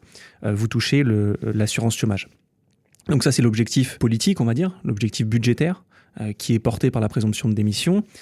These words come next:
Mais à côté de ça, on a le, le, l'objectif médiatique, ou en tout cas la présentation,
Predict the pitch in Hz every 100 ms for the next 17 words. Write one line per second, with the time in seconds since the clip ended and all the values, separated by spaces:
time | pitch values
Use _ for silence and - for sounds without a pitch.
0 | - - - _ - 123 - 123 117 165
1 | 160 131 135 120 113 110 107 107 107 107
2 | 131 113 107 113 - 131 - 123 123 127
3 | - 175 165 120 110 - 131 - 151 143
4 | 139 131 147 147